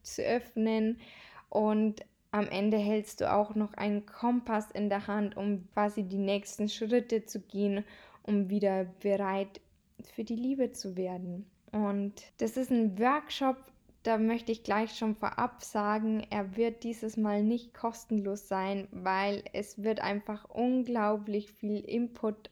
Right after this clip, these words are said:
reingehen. Wir machen gemeinsam auch ganz viele Gedankenreisen. Ähm, genau, also er wird nicht kostenlos sein. Er ist auf alle Fälle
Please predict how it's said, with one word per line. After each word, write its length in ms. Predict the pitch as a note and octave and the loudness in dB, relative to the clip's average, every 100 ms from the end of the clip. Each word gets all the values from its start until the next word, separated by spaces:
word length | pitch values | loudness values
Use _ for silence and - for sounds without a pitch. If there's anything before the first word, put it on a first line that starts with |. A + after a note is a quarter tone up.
| - | -10
reingehen. 600 | G3 G3+ A3 A3 G#3+ G3+ | -4 -2 0 0 0 0
Wir 80 | G3 | -2
machen 380 | F#3 G3 G3+ G3 | -4 -4 -4 -4
gemeinsam 600 | G3 F#3+ G3 G#3 G3+ G3 - | -4 -4 -4 -4 -6 -6 -4
auch 360 | G3 G#3 G#3 - - - - - | -2 -2 -4 -14 -20 -20 -16 -2
ganz 320 | A3+ A3+ A3+ | 0 0 -2
viele 300 | - A3+ A3 | -4 2 2
Gedankenreisen. 1700 | A3 G#3 A3 G#3+ A3 A3+ G#3+ G#3 G3+ G3 G3 G#3 G#3 G3+ G3 G3 G3+ - - - - - - | 0 -2 0 0 -2 -2 0 0 -2 -2 -2 -2 -2 -2 -2 -2 -4 -8 -18 -20 -20 -14 -10
Ähm, 680 | F#3 F#3 F#3 F#3 F#3 G3 - _ _ _ _ - - | -8 -6 -6 -6 -8 -10 -14 _ _ _ _ -20 -8
genau, 420 | G3+ F3+ F3+ F3+ F3+ _ _ - | -6 -6 -8 -10 -14 _ _ -8
also 260 | G#3 G3+ G3+ | -8 -4 -4
er 120 | F#3+ | -2
wird 160 | G#3 | -2
nicht 400 | G#3+ A3 - - | 0 -2 -4 -18
kostenlos 640 | - B3+ B3+ A3+ G#3+ A3 - | 0 0 0 0 0 -2 -4
sein. 300 | G#3+ G#3 G#3 - _ _ - | -2 0 -2 -6 _ _ -6
Er 220 | - G#3+ | 2 4
ist 160 | A3+ G3 | 4 2
auf 120 | G3+ | 2
alle 220 | F#3+ G3+ | 2 0
Fälle 400 | - G3+ G3 F#3+ | 0 0 2 0